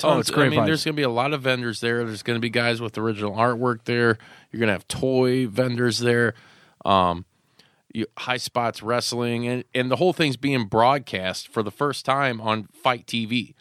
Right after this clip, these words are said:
Speaker 1: Yeah.
Speaker 2: So if you guys can't attend, you can watch it. Um, just get the Fight app, uh, you know,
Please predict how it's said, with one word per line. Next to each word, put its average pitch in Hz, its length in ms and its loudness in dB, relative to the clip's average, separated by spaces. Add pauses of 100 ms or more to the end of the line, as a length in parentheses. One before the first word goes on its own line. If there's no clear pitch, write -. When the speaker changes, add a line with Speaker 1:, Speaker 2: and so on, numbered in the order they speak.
Speaker 1:
Yeah. 110 240 -6 (140)
Speaker 2:
So - 140 -2
if 110 100 -2
you 131 60 -2
guys 143 400 -2
can't 135 300 -6
attend, 139 400 -4
you 143 100 -4
can 107 240 -4
watch 120 400 0
it. 104 140 -8 (480)
Um, 98 320 -2
just 101 340 -10
get 123 160 -2
the 104 80 -16
Fight 123 380 -2
app, 123 260 0 (560)
uh, 98 420 -4 (800)
you 104 80 -4
know, 95 120 -4